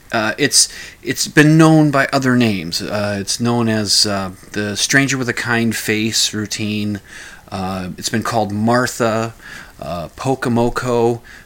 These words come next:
but Niagara Falls was, seems to be the one that I remembered the most. But, uh, I think when I first saw the routine, it must have been on a, a, a rerun of I Love Lucy,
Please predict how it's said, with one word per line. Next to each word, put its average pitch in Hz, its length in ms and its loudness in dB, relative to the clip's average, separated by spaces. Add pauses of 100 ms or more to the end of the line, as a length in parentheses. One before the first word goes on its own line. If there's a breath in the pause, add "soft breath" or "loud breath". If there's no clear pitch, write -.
(120)
but 113 160 0
Niagara 185 340 2
Falls 143 380 0
was, 123 120 -2
seems 156 260 2
to 135 60 -6
be 135 80 0
the 120 100 2
one 120 160 2
that 113 120 0
I 113 140 2
remembered 104 480 -2
the 95 40 -4
most. 95 380 -4 (400 loud breath)
But, 120 260 -2
uh, 117 200 4
I 117 80 0
think - 300 2 (120)
when 131 220 -2
I 123 80 2
first - 460 0
saw 135 420 2
the 131 100 -4
routine, 123 640 0 (1400)
it 127 80 -2
must 156 240 2
have 165 80 2
been 131 180 2
on 110 280 0
a, 101 280 -8
a, 98 280 -8 (160)
a 101 40 -12
rerun 123 520 0
of 104 260 -4
I 113 140 0
Love 107 240 -2
Lucy, - 480 -2